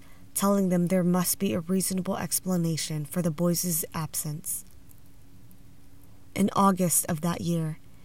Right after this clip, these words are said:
Dean and David ran into a boy named Reuben Haney, who was an acquaintance of David's. He was walking home after watching a movie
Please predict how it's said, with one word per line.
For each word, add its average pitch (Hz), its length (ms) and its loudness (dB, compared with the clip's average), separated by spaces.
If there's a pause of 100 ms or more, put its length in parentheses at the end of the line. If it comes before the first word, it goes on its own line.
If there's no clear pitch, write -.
(260)
Dean 208 320 4
and 220 220 0
David 180 520 2
ran 185 200 4
into 202 300 0
a 202 60 2
boy 170 440 0
named 175 420 2
Reuben 180 380 2
Haney, 156 520 -2 (480)
who 196 140 4
was 190 180 4
an 190 100 4
acquaintance 185 600 0
of 175 200 -4
David's. - 600 -2 (840)
He 202 100 2
was 185 160 4
walking 196 420 2
home 185 360 2
after 175 280 0
watching 175 440 0
a - 20 4
movie 165 500 0